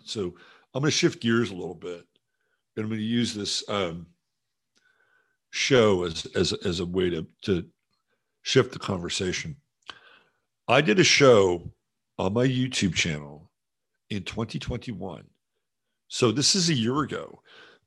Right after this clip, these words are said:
<coughs> And it has to do with my theory on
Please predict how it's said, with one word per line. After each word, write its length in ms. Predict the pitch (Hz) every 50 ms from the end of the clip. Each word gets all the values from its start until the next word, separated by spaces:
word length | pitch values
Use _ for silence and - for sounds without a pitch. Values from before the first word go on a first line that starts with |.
| _ -
<coughs> 480 | 135 - - - - - - 143 - - - _ _ - - - - - - - - - - - - - - - - - _ _ - -
And 120 | 131 123
it 60 | 110
has 340 | 110 127 123 127 127 - -
to 60 | 127
do 120 | 117 110 107
with 340 | 107 104 101 101 - - -
my 220 | 120 107 98 101
theory 480 | 98 - - 123 107 104 107 107 101 92
on 240 | 87 85 82 87